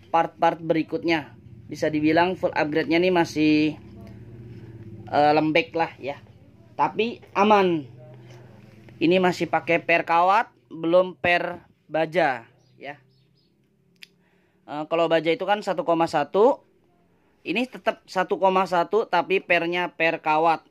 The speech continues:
ya. Perhatikan lagi, ini masih per kawat, belum per baja. Gimana dengan power per baja? Ya, nantikan video berikutnya.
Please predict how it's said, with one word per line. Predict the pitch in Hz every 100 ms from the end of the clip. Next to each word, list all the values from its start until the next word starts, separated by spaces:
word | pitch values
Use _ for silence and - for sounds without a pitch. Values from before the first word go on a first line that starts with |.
| _ _
ya. | 131 143 - _ _ _ _
Perhatikan | - 147 147 160
lagi, | 156 151 170 196
ini | 147 151 170
masih | 160 - 156
per | - 151 147
kawat, | 151 156 151 - _ _ _ _ _ _ _ _
belum | 143 156 165 156
per | 160 156
baja. | 156 147 147 151 151 120 - _ _ _ _
Gimana | 175 185 196 233
dengan | 208 196 190 175
power | 180 180 175
per | 175 175
baja? | 190 160 139 147 156 _ _
Ya, | - 151 147
nantikan | 143 156 - 170 160
video | 151 147 147
berikutnya. | 135 - 139 131 117